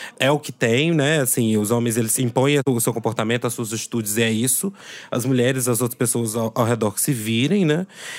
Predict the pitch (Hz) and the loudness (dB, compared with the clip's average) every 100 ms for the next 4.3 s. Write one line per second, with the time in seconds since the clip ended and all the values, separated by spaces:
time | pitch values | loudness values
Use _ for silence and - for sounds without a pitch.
0 | - 135 156 156 156 - 170 156 - - | -6 0 0 2 2 2 4 2 0 -2
1 | 180 165 165 165 - 156 131 170 - 180 | 0 2 2 0 0 0 2 0 0 0
2 | 156 135 139 123 135 131 127 117 127 151 | 2 2 0 2 4 4 4 2 2 0
3 | 151 - 127 107 95 - 120 113 - 120 | -2 -2 0 0 -2 -2 0 0 0 2
4 | 113 110 104 | 4 2 0